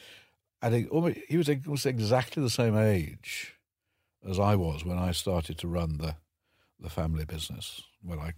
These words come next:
went back to take over from the uncle. He was thirty. I was thirty then. And, uh, I think he's a pretty good age to take on.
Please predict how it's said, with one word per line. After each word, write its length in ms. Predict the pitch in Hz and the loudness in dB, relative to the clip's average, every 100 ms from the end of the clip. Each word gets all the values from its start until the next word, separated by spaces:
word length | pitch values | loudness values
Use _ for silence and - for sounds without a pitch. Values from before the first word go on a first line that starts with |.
| - | -8
went 240 | 90 85 | -6 -6
back 280 | - 85 - | -4 -6 -8
to 100 | - | -18
take 280 | - 85 82 | -8 -6 -6
over 160 | 80 78 | -6 -8
from 200 | - 82 | -10 -12
the 80 | |
uncle. 280 | 78 80 _ _ _ - - _ | -10 -12 _ _ _ -20 -20 _
He 100 | 92 | -6
was 140 | 90 80 | -4 -2
thirty. 320 | 95 82 - - _ _ - | -2 -2 -6 -14 _ _ -14
I 80 | 82 | -8
was 120 | 78 | -8
thirty 340 | - - 78 82 | -6 -6 -6 -8
then. 240 | 76 65 _ _ _ _ - | -10 -12 _ _ _ _ -14
And, 320 | 92 78 80 | -10 -8 -6
uh, 140 | 90 85 - - - - | -4 -4 -6 -18 -20 -6
I 100 | - | 2
think 120 | 131 117 | 4 4
he's 120 | 92 | 0
a 40 | |
pretty 220 | - 98 | -2 -2
good 160 | 85 87 | 0 0
age 300 | 87 85 80 | 0 -2 -4
to 200 | - 80 - _ _ _ _ _ _ _ | -6 -6 -8 _ _ _ _ _ _ _
take 260 | - 95 90 | -2 -2 0
on. 320 | 92 - 117 | -2 -2 -4